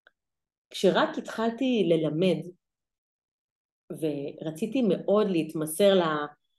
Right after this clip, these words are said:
לתחום הזה של אני מורה, ו-, וזה גם בגלל שזה מאוד עניין אותי וריתק אותי, אבל בג-, גם בגלל שהיו לי המון פחדים להתמודד שם בגזרה הזאת, וידעתי שכשאני מלמדת רק פעם בשבוע,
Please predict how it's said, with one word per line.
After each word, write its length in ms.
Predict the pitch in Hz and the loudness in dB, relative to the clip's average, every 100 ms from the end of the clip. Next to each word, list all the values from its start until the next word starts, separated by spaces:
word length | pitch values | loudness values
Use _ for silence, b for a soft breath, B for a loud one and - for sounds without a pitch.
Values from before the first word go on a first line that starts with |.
| _ | _
לתחום 500 | 165 160 - - 240 | -6 -6 -2 4 6
הזה 260 | 247 180 160 | 6 4 2
של 320 | - 156 156 147 151 _ - - | 2 0 2 0 -4 _ -16 -4
אני 280 | 165 170 220 | 0 4 4
מורה, 400 | 190 151 160 185 185 - _ _ _ _ 190 | 4 2 4 2 0 -12 _ _ _ _ 4
ו-, 300 | 233 226 226 | 4 6 4
וזה 140 | 240 254 | 4 6
גם 160 | 294 359 381 | 6 6 6
בגלל 200 | 311 302 | 4 4
שזה 240 | 320 247 | 2 0
מאוד 260 | 220 175 240 | 2 4 4
עניין 320 | 240 190 208 | 2 4 4
אותי 180 | 220 190 170 | 2 -2 -4
וריתק 340 | 165 160 214 | -4 -4 -4
אותי, 200 | 214 202 | -2 0
אבל 180 | 170 165 | 0 0
בג-, 320 | 165 240 294 202 | -2 -4 -4 -2
גם 160 | 311 | -2
בגלל 260 | 330 247 247 | -2 -2 -4
שהיו 280 | 220 196 240 | -2 0 0
לי 180 | 262 - _ - | -2 -6 _ -2
המון 320 | 185 226 247 | 2 2 2
פחדים 360 | - 175 202 233 | -2 0 0 2
להתמודד 520 | 196 - 165 165 190 | 2 0 -2 0 0
שם 200 | 190 151 | -2 -4
בגזרה 440 | 156 160 156 180 | -4 -4 -2 0
הזאת, 240 | 185 170 - | 0 -2 -4
וידעתי 640 | 160 160 160 240 - 190 190 _ _ _ _ _ - | -4 -2 -2 -2 0 -2 -4 _ _ _ _ _ -12
שכשאני 460 | 190 185 185 170 | -10 -4 -2 0
מלמדת 520 | 170 165 175 262 269 | 0 0 0 0 -2
רק 220 | 220 233 233 | -4 -6 -6
פעם 240 | 214 226 202 | -8 -4 -4
בשבוע, 600 | 190 170 165 214 190 | -4 -4 -4 -2 -2